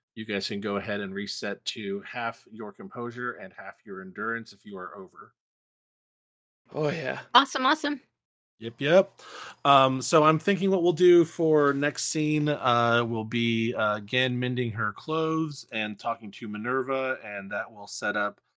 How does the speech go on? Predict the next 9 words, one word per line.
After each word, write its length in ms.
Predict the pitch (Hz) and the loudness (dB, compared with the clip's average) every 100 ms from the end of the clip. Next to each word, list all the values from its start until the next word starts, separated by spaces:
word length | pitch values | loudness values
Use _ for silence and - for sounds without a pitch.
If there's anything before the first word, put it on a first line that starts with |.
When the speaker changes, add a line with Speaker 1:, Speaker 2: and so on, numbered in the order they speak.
| _ _ - | _ _ -10
Speaker 1:
the 100 | 95 | -8
whole 260 | 110 104 98 | -6 -4 -2
idea 440 | 95 104 101 98 | -2 -2 -2 -4
of 600 | 104 101 95 95 95 - _ _ _ 101 | -4 -2 0 -2 -4 -10 _ _ _ -8
going 300 | 113 110 104 | -4 -2 -4
to 60 | |
find 340 | 101 101 104 101 | -2 0 0 -2
the 80 | 98 | -4
unicorn 680 | 101 95 - 98 92 92 | -4 -6 -8 -10 -8 -8